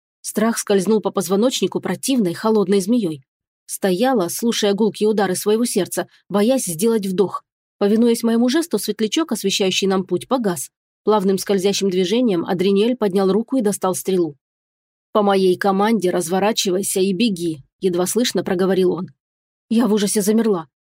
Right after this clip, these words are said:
«Бежать? Куда?» Сделала шаг назад, чтобы не мешать эльфу, оглянулась. Позади была все такая же тьма и черные силуэты деревьев,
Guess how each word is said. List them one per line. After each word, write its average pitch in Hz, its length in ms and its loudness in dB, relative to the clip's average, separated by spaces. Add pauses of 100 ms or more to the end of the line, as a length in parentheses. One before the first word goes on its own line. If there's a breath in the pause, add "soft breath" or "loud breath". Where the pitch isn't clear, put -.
«Бежать? 220 500 2 (180)
Куда?» 226 360 0 (400)
Сделала 214 480 2
шаг 196 220 -2
назад, 196 340 0
чтобы 220 260 -2
не 233 80 4
мешать 233 340 0
эльфу, 208 320 0 (220)
оглянулась. 202 600 2 (340)
Позади 247 340 2
была 302 200 4
все 294 140 -2
такая 294 300 2
же 277 120 0
тьма 233 280 0
и 180 80 2
черные 254 320 0
силуэты 226 380 0
деревьев, 202 480 0